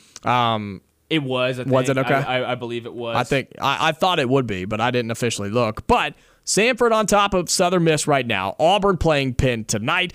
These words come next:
Speaker 1: If they win, they would get the winner of this Sanford Southern Miss game. I said it earlier when Jack was in here. My thoughts on this regional for Auburn,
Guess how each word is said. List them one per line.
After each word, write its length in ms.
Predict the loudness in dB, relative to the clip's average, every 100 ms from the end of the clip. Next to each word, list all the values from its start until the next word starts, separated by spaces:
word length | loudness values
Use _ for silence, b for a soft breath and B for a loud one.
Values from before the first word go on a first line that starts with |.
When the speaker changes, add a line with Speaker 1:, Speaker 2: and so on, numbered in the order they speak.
| B B
Speaker 1:
If 240 | -2 0
they 140 | 0 2
win, 340 | 2 2 2
they 120 | 2
would 160 | 0 0
get 140 | 0
the 80 | 0
winner 320 | 2 2 2 2
of 240 | 0 0
this 180 | 0 0
Sanford 420 | 2 0 0 -2
Southern 340 | 0 0 0 -2
Miss 200 | 0 0
game. 360 | 0 0 0 -2 B B
I 100 | -2
said 260 | 2 4
it 120 | 4 2
earlier 340 | 2 2 2
when 160 | 0 0
Jack 320 | -2 -2 -2
was 180 | 0 0
in 120 | 2
here. 360 | 2 2 2 b b b
My 340 | -4 0 0 0
thoughts 340 | 2 2 2
on 120 | 0
this 160 | 0 2
regional 380 | 2 2 2 2
for 220 | 2 2
Auburn, 420 | 4 2 2 0